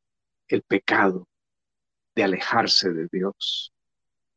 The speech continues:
En ese mismo momento, Dios anunció un Salvador. Y eso es, ese es el sentido de la Navidad, la venida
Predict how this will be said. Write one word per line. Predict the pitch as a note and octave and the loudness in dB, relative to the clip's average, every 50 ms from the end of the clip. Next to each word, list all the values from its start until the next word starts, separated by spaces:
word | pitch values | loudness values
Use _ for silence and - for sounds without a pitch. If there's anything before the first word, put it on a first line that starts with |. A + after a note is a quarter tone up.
| _ _ _ _ _ _ | _ _ _ _ _ _
En | - B2+ A#2 A2 G#2+ C3+ | 4 4 4 4 6 6
ese | G3 A#3 A3+ - - E3 | 6 8 8 6 6 4
mismo | B2+ B2+ D3+ G3 G3+ - G3 E3+ D3 | 6 6 6 6 6 6 4 4 4
momento, | B2 A#2+ G#2 G#2 G#2 F#2+ F#2+ G2 - - A#2 A2+ - - _ _ _ _ _ _ _ _ _ _ _ _ _ _ _ _ _ _ _ _ _ - | 4 2 2 4 2 2 2 0 2 4 4 4 4 2 _ _ _ _ _ _ _ _ _ _ _ _ _ _ _ _ _ _ _ _ _ 2
Dios | G#2 A2 C3+ D3 D3 D3 C#3+ C3+ C3 - - - - _ _ _ _ _ _ _ | 6 6 8 8 8 6 4 4 2 2 2 0 -2 _ _ _ _ _ _ _
anunció | - A#2+ A2+ A2 G#2 G2+ G2 F#2 - - - - B2 B2 A#2+ | 0 0 0 0 -2 -4 -2 0 2 2 4 6 6 6 6
un | A#2 A2+ A2 | 4 0 0
Salvador. | G2+ - - A2 A2 G#2 A2+ G#2+ G#2 F#2+ F2 - - - _ _ _ _ _ _ _ _ _ _ _ _ _ _ _ _ _ _ _ _ - | -2 -2 -2 -2 0 0 0 0 0 -2 -4 -6 -14 -20 _ _ _ _ _ _ _ _ _ _ _ _ _ _ _ _ _ _ _ _ 6
Y | F#3 F#3+ G#3 | 8 8 10
eso | A3+ A#3 - - G#3+ F#3 D#3 | 10 8 8 8 8 8 10
es, | D3 D#3 E3+ F3+ F3+ - - - _ _ _ _ _ _ _ _ _ _ _ _ _ _ _ _ _ _ _ _ _ _ _ - | 10 8 8 8 6 4 2 0 _ _ _ _ _ _ _ _ _ _ _ _ _ _ _ _ _ _ _ _ _ _ _ 2
ese | G3 G#3 G3+ - G#3 F#3 D#3 C#3+ D3 | 4 4 6 6 8 8 8 8 8
es | F3 - - | 6 6 4
el | F3 D3+ | 4 4
sentido | - - - E3 C#3+ C#3 _ - A#3+ A#3+ B3+ G#3+ F#3 | 4 4 4 4 4 2 _ -4 -2 0 4 4 6
de | C#3+ A#2+ A2 | 6 6 4
la | A2 G#2 | 2 2
Navidad, | G2+ A2 G#2 A#2+ - E3+ F3+ F#3 - _ _ _ _ _ _ _ _ _ _ _ _ _ _ _ | 0 0 -2 -2 0 0 0 -2 -2 _ _ _ _ _ _ _ _ _ _ _ _ _ _ _
la | - E3 E3 E3 | 4 6 8 8
venida | D#3 E3+ E3+ F3 A3+ B3 B3+ A3+ A#3+ A#3 A3+ A3+ - | 8 8 8 8 6 6 6 6 6 6 6 6 4